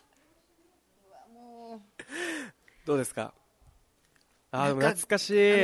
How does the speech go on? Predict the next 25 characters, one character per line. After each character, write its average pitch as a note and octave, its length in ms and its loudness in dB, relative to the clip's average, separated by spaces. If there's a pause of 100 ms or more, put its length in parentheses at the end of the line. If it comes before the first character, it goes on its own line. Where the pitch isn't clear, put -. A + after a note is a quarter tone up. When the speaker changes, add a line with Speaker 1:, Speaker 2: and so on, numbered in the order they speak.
(120)
Speaker 1:
の、 - 100 -4
ぶ G3+ 220 -6
ど D4+ 220 4
う - 20 0
が C#4+ 120 8
も C#4+ 260 6
う C#4+ 60 6
柔 C4+ 140 6
ら C#4 100 8
か C#4 140 -4
く F4 100 -4
し D#4 80 -6
た D#4+ 80 2
感 - 200 -4
じ D4+ 100 4
が - 80 4
し - 60 -8
ま D#4+ 80 2
す。 - 260 -12 (600)
Speaker 2:
う C3 60 0
ん。 A#2+ 320 0 (280)
あ、 C3 120 -2
そ E3+ 180 10
う - 20 8
ね。 D3 320 10